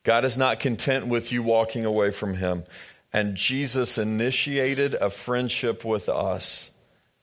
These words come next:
and he took our sin upon himself. And if you haven't accepted who he is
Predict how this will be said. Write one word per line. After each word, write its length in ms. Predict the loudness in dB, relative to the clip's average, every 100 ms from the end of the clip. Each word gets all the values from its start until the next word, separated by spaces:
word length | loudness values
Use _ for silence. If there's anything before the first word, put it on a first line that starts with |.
| _ _ _
and 140 | -2 -2
he 100 | -2
took 300 | 0 0 2
our 140 | 2
sin 360 | 0 -2 0 0
upon 360 | -2 0 -2
himself. 640 | -2 -4 0 0 0 -6 -20 _ _ _ _ _ _ _ _ _ _ _ _ _
And 120 | -4
if 120 | -4 -2
you 220 | -2 0
haven't 340 | 2 0 0
accepted 640 | -4 -4 0 0 0 -6 -6
who 260 | -6 -8
he 260 | -6 -8 -8
is 600 | -4 -2 0 -2 -4